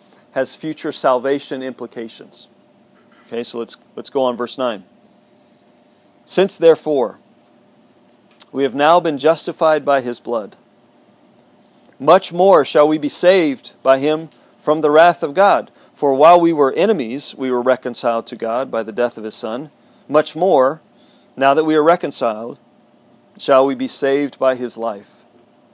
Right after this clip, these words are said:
So the, the fifth result of our justification, I believe he's saying, is that we are saved from death to eternal life with God.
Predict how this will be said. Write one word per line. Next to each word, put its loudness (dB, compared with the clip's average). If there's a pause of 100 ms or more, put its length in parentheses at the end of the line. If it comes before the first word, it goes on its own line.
(1600)
So -2
the, -2
the -6
fifth -2 (560)
result 4
of 0
our 2
justification, -4
I -4
believe -6
he's -14
saying, -4
is -10 (280)
that -8
we -2
are 0
saved 2
from 0
death 4
to -2
eternal -6
life -6
with -12
God. -12